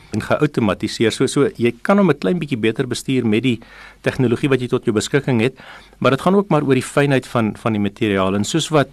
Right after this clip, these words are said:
'n maaltegnologie verbeter het oor, oor tyd, so het die herwinning ook beter geword. So die, die, die ouer myne wat nog die stampmelings gebruik het, daar kry ons baie goud en, en die meer onlangse myne waar hulle nou die, eh, die staalballe begin gebruik het, die, die rolmele begin gebruik het,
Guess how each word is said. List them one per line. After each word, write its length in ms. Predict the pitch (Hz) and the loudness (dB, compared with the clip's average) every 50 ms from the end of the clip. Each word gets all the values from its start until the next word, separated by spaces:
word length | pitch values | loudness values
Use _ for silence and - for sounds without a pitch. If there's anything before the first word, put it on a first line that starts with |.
| - - - | -12 -16 -12
'n 160 | - 117 110 | -4 0 2
maaltegnologie 1000 | 101 98 95 113 131 151 151 - - 135 - - 135 117 113 110 - - 135 | 4 4 6 6 4 4 2 2 0 -2 0 0 0 0 0 0 0 -2 -4
verbeter 500 | - - 113 98 101 104 120 117 - 131 | -4 -4 -4 0 2 2 2 2 2 0
het 180 | 110 104 - - - | 0 0 -4 -4 -4
oor, 160 | 113 104 104 - - | -2 -2 -2 -2 -2
oor 140 | 107 98 - - | -6 -6 -6 -2
tyd, 300 | - 156 113 - - - - - - - - - - - | 0 0 0 0 -2 -10 -20 -20 -20 -20 -20 -20 -20 -14
so 200 | - - - 135 | -10 0 4 4
het 80 | 131 127 | 4 6
die 100 | 127 117 | 4 2
herwinning 460 | 113 107 95 104 107 117 120 117 117 | 2 0 0 0 2 2 2 2 0
ook 120 | 110 98 | 0 0
beter 300 | 104 95 92 92 - 101 | 0 -2 -2 -2 -4 -8
geword. 420 | - - 98 92 - 87 87 - - | -8 -8 -14 -10 -10 -10 -10 -10 -6
So 140 | - 113 | -6 -4
die, 220 | 107 110 107 104 98 | -2 0 -2 -2 -2
die, 260 | 107 104 104 104 104 | -4 -4 -4 -6 -4
die 180 | 107 110 - - | -6 -6 -2 2
ouer 260 | 165 175 185 180 160 | 4 4 4 4 4
myne 320 | 147 131 139 143 165 165 | 2 0 0 0 -2 -2
wat 160 | 135 - - | -4 -4 -6
nog 120 | 117 107 - | -6 -8 -8
die 80 | 110 | -8
stampmelings 600 | - - - 156 156 143 - 143 131 143 143 - | -10 -4 -2 -2 -2 -2 -4 -4 -4 -4 -4 -4
gebruik 340 | - 135 123 127 120 127 135 | -6 -6 -4 -4 -4 -4 -2
het, 140 | - 147 - - - - - - - - - - - | -4 -4 -4 -4 -20 -20 -20 -20 -20 -20 -20 -8 -2
daar 180 | 101 104 117 | -2 -2 -2
kry 240 | - - 139 139 131 | 0 0 0 2 2
ons 140 | 123 110 107 | 0 0 -2
baie 260 | 104 98 104 120 123 | -2 0 0 0 -2
goud 320 | - - 147 151 147 - | -2 -2 -2 -2 -2 -2
en, 180 | 123 104 101 95 | -4 -2 -2 -4
en 120 | - 101 | -4 -4
die 100 | 104 107 | -2 0
meer 240 | 107 107 113 117 117 - - | 0 2 2 2 0 0 -2
onlangse 400 | - 139 143 135 123 107 - - | -2 0 0 0 0 -2 -4 -4
myne 420 | 107 101 95 101 98 98 98 95 92 | -2 -2 -2 0 0 0 0 -2 -2
waar 180 | 92 92 90 92 | -4 -4 -4 -4
hulle 160 | 92 95 98 | -4 -4 -4
nou 300 | 98 95 95 95 - 69 | -4 -4 -6 -6 -8 -8
die, 320 | 98 95 92 95 95 92 | -8 -8 -6 -6 -6 -6
eh, 140 | 87 87 87 | -6 -8 -10
die 120 | - - | -10 -10
staalballe 540 | - - - 131 123 123 117 107 95 95 98 | -12 -4 -2 0 0 2 2 0 -2 -2 -2
begin 260 | 92 92 - 110 104 | -4 -6 -8 -8 -12
gebruik 400 | - - 98 92 95 92 90 - | -10 -10 -8 -8 -6 -6 -6 -8
het, 120 | - 98 90 | -8 -10 -8
die, 180 | 95 95 90 | -8 -10 -10
die 120 | 87 98 95 | -8 -10 -10
rolmele 380 | 101 101 104 104 95 92 95 | -8 -6 -4 -4 -4 -4 -6
begin 240 | 95 - - 107 101 | -8 -10 -10 -10 -10
gebruik 360 | - - 95 95 87 90 90 | -10 -10 -8 -6 -6 -6 -4
het, 140 | - - - | -6 -10 -10